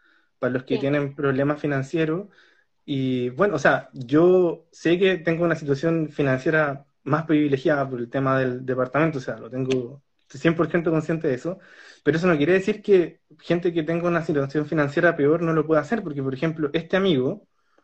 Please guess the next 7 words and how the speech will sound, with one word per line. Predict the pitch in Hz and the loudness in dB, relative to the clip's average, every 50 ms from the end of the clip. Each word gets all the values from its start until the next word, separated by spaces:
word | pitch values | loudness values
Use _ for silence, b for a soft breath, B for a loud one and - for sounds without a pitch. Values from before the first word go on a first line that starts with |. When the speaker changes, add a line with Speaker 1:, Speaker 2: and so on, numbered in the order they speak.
| _ _ _ _ | _ _ _ _
Speaker 1:
que | 131 131 | 0 0
era | 135 135 | 2 2
el | 135 135 135 | 2 0 0
que... | - 139 131 131 127 123 123 123 120 120 120 117 113 110 113 - - - | -2 0 2 2 2 2 0 -2 -4 -4 -6 -6 -8 -10 -12 -14 -18 -16
Le, | - 139 131 135 135 123 127 123 127 123 | -12 -10 -8 -6 -4 -4 -4 -4 -6 -6
le | 120 120 131 143 - - - 131 131 | -10 -10 -10 -12 -14 -12 -8 -2 0
Speaker 2:
Fernando. | 147 127 123 117 120 120 117 - - | 0 2 2 0 0 -2 -6 -8 -12